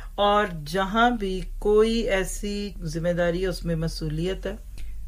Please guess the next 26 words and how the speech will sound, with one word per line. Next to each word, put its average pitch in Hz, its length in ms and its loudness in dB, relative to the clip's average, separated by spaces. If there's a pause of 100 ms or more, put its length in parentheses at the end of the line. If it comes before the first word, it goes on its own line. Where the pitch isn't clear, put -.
(580)
हर 220 160 6
मनसब 202 400 0
का 202 120 -2
सवाल 175 400 -2
होगा। 190 400 -4 (720)
जो 190 140 -6
सरदारी 185 520 0
लेना 190 320 0
चाहता 214 400 0
है 220 60 6
वो 208 140 2
इजाफी 180 380 -2
बोझ 180 240 -2
अपने 208 240 -2
कंधों 208 300 0
पे 220 140 4
डालता 208 340 0
है। 240 120 -2 (1120)
मसला 180 220 0
आप 190 60 0
देखिए 190 360 -2
कि 196 100 -4
एक 180 160 -4
जालिम 185 400 -2
बादशाह 190 380 -2
हो, 190 320 -6